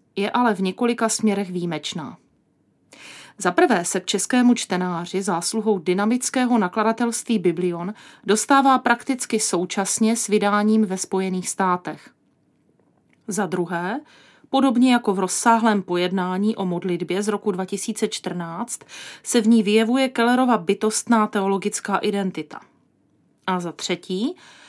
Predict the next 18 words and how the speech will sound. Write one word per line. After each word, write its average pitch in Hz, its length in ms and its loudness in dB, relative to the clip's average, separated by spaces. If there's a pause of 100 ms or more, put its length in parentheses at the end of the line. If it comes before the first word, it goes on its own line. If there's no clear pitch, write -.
(300)
kniha 254 320 6
je 240 140 4
hluboce 226 540 2
formována 220 640 2
zkušeností 226 760 0
nemoci 190 560 -2
a - 100 -2
blízkostí 185 640 -6
smrti. 180 500 -6 (1500)
A 196 300 6
to 202 140 0
jak 294 280 4
už - 160 -6
přes 214 280 0
rok 214 200 0
trvající 220 560 2
pandemii 208 520 4
koronaviru, 175 680 -2